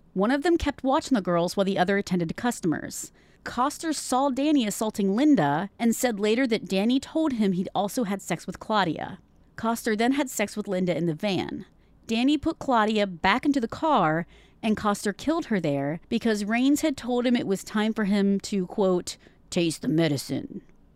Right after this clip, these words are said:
He attempted without success to strangle her with a rope, so as she struggled to live, Danny assisted, and together they killed her.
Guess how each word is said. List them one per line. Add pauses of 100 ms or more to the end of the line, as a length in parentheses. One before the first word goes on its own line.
(160)
He
attempted
without
success
to
strangle
her
with
a
rope, (260)
so
as
she
struggled
to
live, (180)
Danny
assisted,
and
together
they
killed
her.